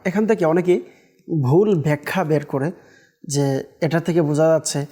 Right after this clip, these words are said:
যেখানে মসজিদে যাওয়া নিষেধ করেছে, মাজারে যাওয়া, আল্লাহর ওলিদের কাছে যাওয়া, ভালো কাজের জন্য যাওয়া, এগুলো নিষেধ রয়েছে বা নাজায়েজও বলে থাকে অনেকে ইলম না থাকার কারণে। আসলে দেখেন, এখানে সওয়াবের ব্যাপারে এবং আফজলিয়তের ব্যাপারে বলা হয়েছে।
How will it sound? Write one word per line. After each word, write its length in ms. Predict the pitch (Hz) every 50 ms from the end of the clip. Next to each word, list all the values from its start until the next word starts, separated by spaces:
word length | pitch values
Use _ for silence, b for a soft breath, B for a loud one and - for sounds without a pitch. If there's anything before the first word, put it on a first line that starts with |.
| b b b b b b b _
যেখানে 260 | - 160 143 170 170 160
মসজিদে 540 | 156 165 160 - - - 190 185 190 190
যাওয়া 200 | 170 170 165 165
নিষেধ 260 | 160 156 151 175 165 -
করেছে, 400 | - 170 156 151 151 - 151 139
মাজারে 400 | 135 139 143 139 143 151 151 147
যাওয়া, 280 | 131 147 135 135 135 135 139 b b b b b b b _
আল্লাহর 200 | - 143 147 147
ওলিদের 320 | 143 143 151 147 156 147 139
কাছে 240 | 151 147 - 156 147
যাওয়া, 380 | 135 139 139 139 135 135 135 143 b b b b b b b b _ - 143
ভালো 240 | 127 143 151 151
কাজের 260 | 139 156 147 135 156 143
জন্য 260 | 147 147 147 147 135
যাওয়া, 380 | 135 139 139 135 135 131 139 - - _ _ _ _ -
এগুলো 260 | 165 147 160 165 233 - B B B B B _ - - _ - - _ _ -
নিষেধ 420 | 160 156 160 151 - 175 151 139
রয়েছে 280 | 143 147 143 135 - 151
বা 160 | 131 139 139
নাজায়েজও 520 | 135 139 143 143 135 147 143 143 135 160
বলে 220 | 147 147 143 139 131
থাকে 240 | 127 139 127 156 127 b b b b b b b -
অনেকে 340 | 175 156 156 151 151 208 214 B B B B B B B _ _ _
ইলম 240 | - 220 226 262 240
না 180 | 196 175 156 135
থাকার 260 | 143 139 139 143 -
কারণে। 300 | - - 127 123 123 123 - _ _ _
আসলে 240 | - - - 214 208
দেখেন, 220 | 196 208 208 208
এখানে 240 | 180 160 175 196 240 247 B B B B B B B B
সওয়াবের 440 | - - - 151 156 160 160 180 165
ব্যাপারে 260 | 165 156 160 185 185
এবং 180 | 170 160 165 175 - -
আফজলিয়তের 580 | - 180 160 151 208 233 233 240 226 220 214 175
ব্যাপারে 280 | 156 165 147 151 151 143
বলা 220 | 156 165 135 135
হয়েছে। 240 | 131 127 - -